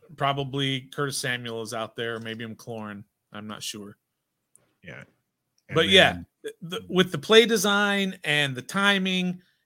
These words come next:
Speaker 1: and all that other stuff, no D B is gonna be able to cover Jahan on that play.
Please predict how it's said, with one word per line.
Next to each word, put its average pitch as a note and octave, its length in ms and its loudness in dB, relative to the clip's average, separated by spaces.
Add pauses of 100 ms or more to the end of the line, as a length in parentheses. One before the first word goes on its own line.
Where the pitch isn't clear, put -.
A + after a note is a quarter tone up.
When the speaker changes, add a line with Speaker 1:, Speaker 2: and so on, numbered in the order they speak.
(240)
Speaker 1:
and C#3+ 260 4
all E3 220 0
that E3+ 180 0
other E3 180 0
stuff, D#3 460 -2 (760)
no E3+ 320 4
D F3 240 0
B C#3+ 300 -2
is C3 240 -10
gonna C#3 180 -6
be B2+ 200 -6
able A#2+ 220 -6
to - 180 -16
cover A#2 300 -10
Jahan A2 380 -10
on G#2 140 -14
that G#2 200 -14
play. A#2 200 -10